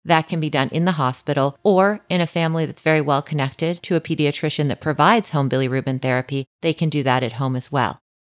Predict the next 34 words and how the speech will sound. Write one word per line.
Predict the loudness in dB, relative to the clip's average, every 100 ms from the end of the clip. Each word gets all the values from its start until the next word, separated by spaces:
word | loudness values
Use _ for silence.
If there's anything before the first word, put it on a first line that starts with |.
| _ 2
Although | 4 4
formula | 2 0 2 2 2
may | 0 -2
lead | -2 -4
to | -2 -2
a |
more | 0 0 0
rapid | 0 0 0 -8
decline | -6 -8 -4 -2 0
in | 0 0
bilirubin, | -2 0 0 0 0 -2 -8 _ -2
in | 2 4
general, | 4 2 2 -2 -6 -8 0
in | 2 4
most | 4 4 0
kids, | -4 -2 -2 -4
we | 0 4
recommend | 2 2 0 0 -2 -6 -6
continuation | -4 -2 0 2 2 0 -2
of | -4 0
breastfeeding | 0 0 -6 -6 -2 -4 -6 _ -2
if | -2 -2
the | -2
child | 0 0 -2
is | -4
breastfeeding. | -4 -4 -4 -8 -8 -12 -16 _ 0
Now, | 4 4
some | 2 -2 -2
kids | -2 -2 0
are | 0 0
really, | -4 2 4 6 4 0
really, | 0 -2 0 0
really | 0 0 0
high, | -2 -4 -6